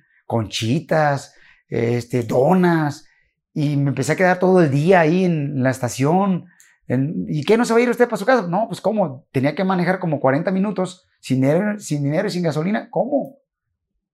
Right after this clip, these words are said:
Entonces, y le decía, "No, ahorita me voy". Y me ponía a practicar. Me encerraba en el cuarto y empezaba a grabarme yo más las noticias. Y empecé así.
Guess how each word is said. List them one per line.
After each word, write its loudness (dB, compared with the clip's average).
Entonces, -4
y 0
le 2
decía, 0
"No, 6
ahorita 2
me 4
voy". 6
Y -4
me 0
ponía -2
a -8
practicar. -4
Me 0
encerraba 0
en 2
el -4
cuarto 0
y -4
empezaba -2
a -2
grabarme 0
yo 0
más -4
las 0
noticias. -4
Y -2
empecé -2
así. -4